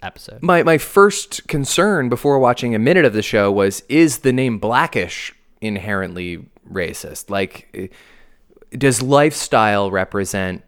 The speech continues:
Speaker 2: what it is to be black, or is being black what it is to represent being black? 'Cause that's, that's the, the joke in the title, right?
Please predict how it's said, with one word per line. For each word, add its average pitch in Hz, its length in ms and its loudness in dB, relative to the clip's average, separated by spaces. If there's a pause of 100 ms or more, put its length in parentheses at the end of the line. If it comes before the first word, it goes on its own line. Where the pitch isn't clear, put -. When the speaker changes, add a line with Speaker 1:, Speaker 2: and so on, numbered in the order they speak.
(140)
Speaker 2:
what 107 200 -2
it 95 80 0
is 92 100 -2
to - 80 -14
be 90 100 -6
black, 82 380 -6
or 95 240 0
is 95 220 -8
being 104 300 -4
black 95 460 0
what 92 120 0
it 85 80 -4
is 82 120 -6
to 82 60 -12
represent 80 420 -10
being 85 180 -14
black? 120 180 -12
'Cause 131 100 -4
that's, 175 260 4
that's 180 300 4
the, 120 260 0 (120)
the 110 80 -2
joke 123 340 6
in 98 100 -6
the 90 60 -6
title, 92 360 -6
right? 87 300 -8